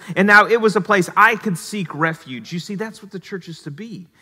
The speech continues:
It's to be a place of refuge and strength and protection. It grows, Jesus says. It's like that seed that gets planted in the ground and then becomes something strong and substantive.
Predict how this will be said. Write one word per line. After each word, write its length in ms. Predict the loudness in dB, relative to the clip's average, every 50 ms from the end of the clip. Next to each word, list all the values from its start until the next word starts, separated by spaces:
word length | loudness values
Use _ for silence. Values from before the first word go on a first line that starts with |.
| _ _ -12
It's 160 | -12 -12 -10
to 80 | -12 -10
be 120 | -10 -10
a 40 | -10
place 360 | -10 _ -12 -12 -12 -12 -14
of 200 | -16 -18 -12 -10
refuge 560 | -8 -8 -8 -10 -14 -14 -12 -12 -12 -14 -16 -16
and 180 | -16 -14 -14 -14
strength 560 | -16 -14 -10 -8 -8 -8 -8 -10 -12 _ _ _ _ _ _
and 120 | -18 -16 -14
protection. 680 | -14 -14 -14 -14 -16 -16 -16 -16 -16 -16 -16 -18 -20 -20 _ _ _ _ _ _ _ _ _
It 160 | -14 -14 -12 -10
grows, 540 | -8 -6 -4 -4 -4 -4 -4 -6 -6 -10
Jesus 260 | -14 -16 -16 -16 -16 -16
says. 180 | -18 -16 -16
It's 140 | -18 -18 -18
like 160 | -18 -16 -14
that 160 | -14 -16 -16
seed 300 | -16 -16 -14 -12 -10 -10
that 100 | -10 -10
gets 160 | -12 -14 -14 -12
planted 340 | -10 -8 -6 -6 -6 -6
in 60 | -6 -6
the 80 | -6
ground 240 | -4 -4 -4 -6 -6 -10 -16 -12 -6
and 120 | -4 -2
then 80 | -2 -2
becomes 400 | -4 -8 -8 -6 -6 -6 -6 -8
something 400 | -10 -12 -12 -10 -12 -14 -14 -14
strong 480 | -18 -16 -14 -10 -10 -8 -8 -8 -10
and 100 | -12 -14
substantive. 800 | -16 -18 -18 -18 -18 -20 -20 -20 -18 -18 -20 -20 -20 _ _ _